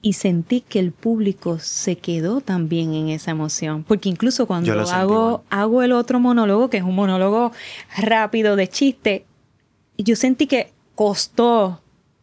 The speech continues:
Speaker 1: el, el levantar el, el, el ánimo a, a comedia, que no me había pasado viernes y sábado.
Speaker 2: En las funciones
Speaker 1: No,
Speaker 2: anteriores.
Speaker 1: para nada, para nada. Y yo
Speaker 2: Sí.
Speaker 1: dije, yo dije, yo creo que aquí el factor, obviamente, familia,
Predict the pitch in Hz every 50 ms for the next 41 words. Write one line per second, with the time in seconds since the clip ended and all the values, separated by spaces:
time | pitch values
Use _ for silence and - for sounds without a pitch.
0 | _ _ _ _ 226 220 208 208 208 - - 208 202 208 208 202 202 202 196 185
1 | 185 - 185 180 185 208 226 240 247 - - 220 196 196 196 190 180 170 165 160
2 | 156 156 - - _ - - 185 180 180 196 226 247 240 240 226 214 208 190 196
3 | 202 - - _ - - - 196 190 190 - - 202 196 190 214 208 208 208 208
4 | 214 214 208 185 175 160 156 147 - _ _ - - - - - - - - -
5 | - _ _ - 269 240 233 226 233 226 233 233 233 240 233 - 285 285 294 262
6 | 247 208 214 196 190 202 202 196 190 170 - - - - 156 160 165 160 117 107
7 | 101 98 95 107 101 - - 98 92 92 92 208 208 202 175 - 90 85 82 -
8 | - - - _ _ - 214 190 190 196 196 190 190 180 175 165 151 - _ _
9 | _ _ _ _ _ _ 202 196 190 180 180 180 180 175 165 160 - - - -
10 | - - - - 240 240 220 233 226 233 226 226 214 202 185 180 - - - -
11 | - - - _ _ 202 196 208 214 214 202 202 196 180 180 190 190 - 226 226
12 | 240 240 262 247 247 240 214 190 180 175 170 - - 170 165 - _ _ - 170
13 | 170 170 175 180 175 - - 185 175 180 180 175 180 175 - 202 - - 175 156
14 | 175 175 185 214 208 185 170 170 180 202 233